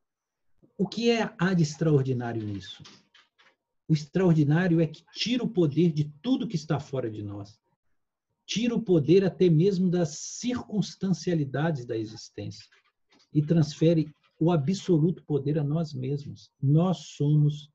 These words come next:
os senhores dos nossos destinos. Por isso que nós somos deuses. E que nós temos que determinar aquilo que nós queremos que nos aconteça. Aquilo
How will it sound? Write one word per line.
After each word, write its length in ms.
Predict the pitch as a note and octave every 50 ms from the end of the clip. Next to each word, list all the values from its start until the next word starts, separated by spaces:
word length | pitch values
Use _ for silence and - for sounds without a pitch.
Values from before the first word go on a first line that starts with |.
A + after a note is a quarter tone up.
| _ _ -
os 200 | C#3+ C#3+ - -
senhores 540 | - D3+ C#3 B2 A#2 B2 B2 A#2+ A2+ A#2 B2
dos 300 | - C3 C3 A#2 - B2
nossos 440 | A2 G#2 G2+ G#2 - - A2 G2+
destinos. 880 | G#2+ A2+ A#2 A#2 - - _ - - C3+ C3 B2+ A#2 G#2 - _ _ _ _ _ _ _ _ _ _ _ _ _ _ -
Por 160 | F3 G3 D#3
isso 240 | D3+ E3+ D3+ - -
que 80 | E3 D3+
nós 180 | D3 C#3 -
somos 320 | - - C3 C3 C3 A2+ -
deuses. 640 | A2 A2 A2 A2+ B2 A#2 A2+ - - - - _ _ _ _ _ _ _ -
E 140 | D3+ D3+ D3+
que 180 | D#3 F#3 G3+
nós 400 | F3+ D#3 D#3 E3+ G3+ G#3+ G3 -
temos 320 | - - F3 F#3 F#3+ - -
que 100 | - F3
determinar 960 | D3 D#3+ F3+ E3+ - - F#3+ D#3 D#3 D3+ C#3+ B2+ B2 C3 D#3 F3 D#3+ D3 - - _ _ _
aquilo 540 | - C3 - - - - A3 A#3+ A3+ A3 A3
que 100 | - F3+
nós 240 | E3 E3+ D#3+ D3+ D3+
queremos 680 | - - C#3 C3 B2+ B2+ C#3 C#3+ C#3 C3+ C3+ - - _ _ _ _ _ -
que 80 | C#3+
nos 240 | C3+ C3 A#2+ A2 A#2
aconteça. 760 | A#2 A#2+ - A2+ A2+ - - - A#2+ A#2+ A2+ - - - _ _ _ _ _ _ _ _ _ _ _ _ _ _ _ _ _ _ _ _ _ _ _ _ _ _ _ _ _ _ _ -
Aquilo 720 | - - - _ - - G#3 B3 B3+ A3 E3+ C3 A#2 -